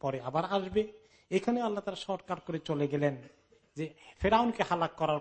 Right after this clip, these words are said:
পরে কি হলো? ওয়াজাওয়াজনা বিবানি ইসরাইল আল বাহার,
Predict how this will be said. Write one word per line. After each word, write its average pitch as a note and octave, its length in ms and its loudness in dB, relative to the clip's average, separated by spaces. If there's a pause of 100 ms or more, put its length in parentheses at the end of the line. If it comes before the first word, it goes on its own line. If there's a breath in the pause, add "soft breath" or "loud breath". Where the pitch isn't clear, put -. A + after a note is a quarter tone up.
পরে D3 180 2
কি E3 180 -4
হলো? A#3 280 2 (1300)
ওয়াজাওয়াজনা G#3 760 8
বিবানি F3+ 440 4
ইসরাইল F3 440 0
আল D#3 160 2
বাহার, - 280 2